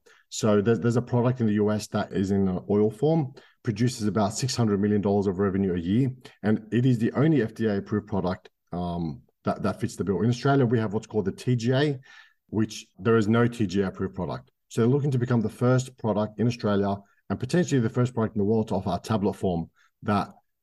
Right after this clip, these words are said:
competes with the oil, with the oil products. And so they've got that through their animal testing, through their phase one, they pretty much what they did was compare themselves against this product in the U S that's producing six hundred million U S dollars in revenue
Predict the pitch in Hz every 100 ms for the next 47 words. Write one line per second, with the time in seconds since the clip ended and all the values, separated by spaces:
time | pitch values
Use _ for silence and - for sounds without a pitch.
0 | _ - 117 - 170 190 113 127 110 104
1 | 110 101 - 104 120 90 113 113 101 -
2 | 98 69 - - _ _ _ - - _
3 | 110 117 131 127 123 120 - _ _ _
4 | _ _ _ _ 107 127 131 123 156 151
5 | - - - 123 139 131 117 123 147 147
6 | 135 135 131 147 147 131 123 113 107 123
7 | 120 101 117 120 117 120 - _ - 110
8 | 104 104 95 - _ _ 156 175 160 131
9 | 123 123 127 117 113 117 95 123 147 143
10 | 127 110 95 120 - _ _ _ - 107
11 | 113 110 107 - - 113 113 107 98 104
12 | 104 98 - 107 - 104 107 107 104 120
13 | - 104 98 98 95 95 95 95 95 95
14 | 98 98 95